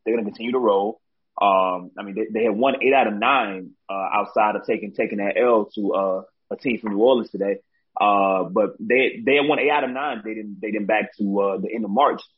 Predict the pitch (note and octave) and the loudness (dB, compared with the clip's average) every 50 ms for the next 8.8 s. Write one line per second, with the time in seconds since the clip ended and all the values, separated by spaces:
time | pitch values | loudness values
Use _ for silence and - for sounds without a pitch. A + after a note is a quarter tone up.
0 | _ _ _ _ _ _ - A#2 A2 G#2+ G#2 G2+ G2 F#2 F#2 - _ _ _ _ | _ _ _ _ _ _ 0 2 2 4 4 2 2 0 -2 -8 _ _ _ _
1 | _ _ _ _ _ _ _ - A2+ G#2+ G#2 G2+ F#2+ F#2 - - A#2+ C3+ C3+ C#3+ | _ _ _ _ _ _ _ 2 2 4 4 2 0 -2 -2 -2 -4 -4 -4 -6
2 | C#3 A#2 - A#2+ A2 - B2 G#2+ G#2 A2+ B2+ C#3 C#3 - A#2+ G#2+ G2 G#2 A#2 B2+ | -10 -8 -8 -10 -10 -8 -10 -8 -4 -4 -4 -4 0 2 2 2 2 0 -2 -4
3 | - A2+ G#2+ A#2 A#2 A2+ A2+ A2+ - G#2 F2+ - F#2+ F2+ - - B2 A#2 A#2 A2 | -4 -4 -4 -4 -4 -4 -4 -6 -8 -10 -10 -10 -10 -10 -4 -2 0 0 2 2
4 | A2 G#2+ G#2+ G2+ G2+ _ _ _ _ _ _ - - F#2+ F#2+ G2 F#2+ G#2 B2+ B2 | 2 2 0 -2 -6 _ _ _ _ _ _ -6 -4 -2 -2 0 0 2 2 2
5 | - A#2 G#2+ G#2 F#2+ F#2+ F#2 F#2 A2 A#2 A2+ A2+ G#2+ G2+ G2+ F#2+ G2 G2+ G2+ G#2 | 4 2 2 2 2 0 -2 0 0 2 2 2 2 0 -2 -2 0 0 2 2
6 | G#2 G2+ F#2+ F#2 F2+ F2+ F2 E2+ - _ _ _ _ _ - - F#2+ F#2 F2 F2 | 2 2 0 0 -2 -4 -8 -12 -16 _ _ _ _ _ -2 0 0 2 0 0
7 | F2 E2+ - G2 B2+ E3+ E3 A#2 G#2+ A2 A2 G#2 G2 F#2+ - _ - A#2+ A2 A#2+ | -2 -2 -2 0 2 2 2 2 0 -2 -6 -8 -10 -12 -16 _ -16 -10 -4 -2
8 | A#2 B2 C3+ D3 D3 D3 C#3+ C#3 C3+ C#3 B2 G#2+ G#2 B2+ C3 | 2 2 2 2 2 2 2 2 2 2 -2 -4 -4 -4 -4